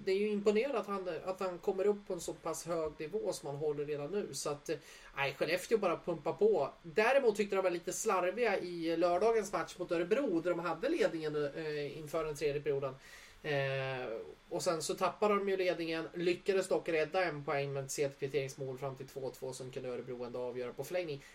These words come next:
Lite slarvigt kanske att, att, eh, där de typ tappade initiativet, för att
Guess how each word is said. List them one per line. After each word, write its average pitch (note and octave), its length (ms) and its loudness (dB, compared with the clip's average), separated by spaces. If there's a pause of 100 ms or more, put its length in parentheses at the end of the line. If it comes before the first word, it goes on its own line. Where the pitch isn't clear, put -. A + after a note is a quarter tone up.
(200)
Lite C4 840 0
slarvigt A#3 1200 -2
kanske E3+ 420 0
att, - 320 -6
att, D#3+ 420 -6
eh, D#3+ 80 0
där C#3+ 460 -2
de E3 120 -4
typ D#3+ 400 -8
tappade D#3+ 420 -2
initiativet, D#3 840 -6
för - 140 -6
att D3 200 -4